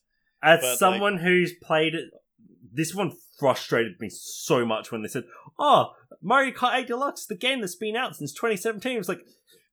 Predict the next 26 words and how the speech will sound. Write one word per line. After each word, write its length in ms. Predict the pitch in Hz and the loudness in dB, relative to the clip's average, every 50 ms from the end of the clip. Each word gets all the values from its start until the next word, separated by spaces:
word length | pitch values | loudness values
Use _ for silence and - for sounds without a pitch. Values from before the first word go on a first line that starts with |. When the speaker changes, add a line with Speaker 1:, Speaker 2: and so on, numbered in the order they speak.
| _ _ | _ _
Speaker 2:
T-, 220 | - - 254 277 226 | -4 -4 -4 -4 -4
twenty 440 | 220 - - 233 294 359 370 349 277 | -8 -4 2 4 4 6 6 6 4
twelve! 600 | - - 226 330 349 370 349 285 208 156 - - - - - _ _ _ _ _ _ _ - - _ _ | 4 4 8 12 12 12 12 12 12 8 4 -2 -8 -20 -20 _ _ _ _ _ _ _ -20 -20 _ _
Speaker 1:
Mario 440 | - - 160 208 262 269 262 254 233 220 | -10 -2 0 4 4 4 4 4 2 2
Kart 240 | - 214 185 160 - - - | 4 4 2 2 2 0 2
eight's 280 | 269 294 254 202 - | 2 2 0 -2 -4
been 240 | - - 220 196 180 | -2 0 2 2 2
out 160 | 165 151 139 | 2 2 0
since 180 | - 143 135 - | -4 -6 -6 -2
twenty 220 | - 180 147 139 | 0 0 0 0
twelve, 320 | 135 - 151 135 131 131 127 | 0 0 0 0 0 0 -2
though, 140 | 143 139 147 | -2 0 0
<laughs> 20 | |
and 520 | 160 151 - - - 214 190 175 151 190 | 0 0 0 -4 -8 -10 -8 -4 0 2
I've 120 | 196 175 - | 2 2 0
been 160 | 175 156 - - | -2 -6 -6 -4
playing 300 | - 269 269 269 262 233 | -2 0 2 2 2 0
it 140 | 202 185 175 | 0 -2 -4
since 320 | - - 175 156 151 - | -4 -6 -6 -6 -4 -2
then. 320 | 175 156 147 180 180 - - _ _ _ _ - - - _ _ | -2 0 0 0 -2 -4 -8 _ _ _ _ -16 -16 -16 _ _
Speaker 2:
Come 240 | 233 285 285 285 285 | 2 2 4 4 2
on! 300 | 262 - - 208 180 - - - _ _ _ - | 0 0 2 0 0 0 -2 -6 _ _ _ -20
It's 1300 | 185 - _ _ _ _ _ _ _ _ _ _ _ _ _ _ _ _ _ _ _ _ _ - - - | -20 -20 _ _ _ _ _ _ _ _ _ _ _ _ _ _ _ _ _ _ _ _ _ -12 -8 -4
like, 220 | 214 214 214 214 | -4 -4 -2 -2
I've 240 | 208 226 240 233 220 | -2 -2 -2 -2 -4
been 240 | 233 240 240 196 165 | -4 -4 -4 -4 -4